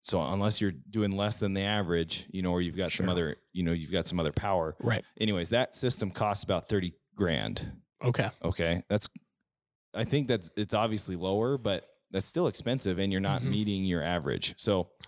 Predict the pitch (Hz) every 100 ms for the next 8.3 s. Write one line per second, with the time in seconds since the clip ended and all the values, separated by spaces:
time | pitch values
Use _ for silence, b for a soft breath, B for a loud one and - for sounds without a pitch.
0 | - 131 101 - 117 104 95 92 92 87
1 | 87 - 82 - 85 - 71 78 73 -
2 | 123 117 90 - _ _ _ _ _ _
3 | - - - B B B B B B B
4 | 135 127 127 139 147 143 113 110 110 -
5 | 104 98 117 127 113 92 110 110 92 107
6 | 101 98 95 - 104 120 131 113 101 -
7 | 113 107 - 101 - 110 113 117 - 98
8 | 98 92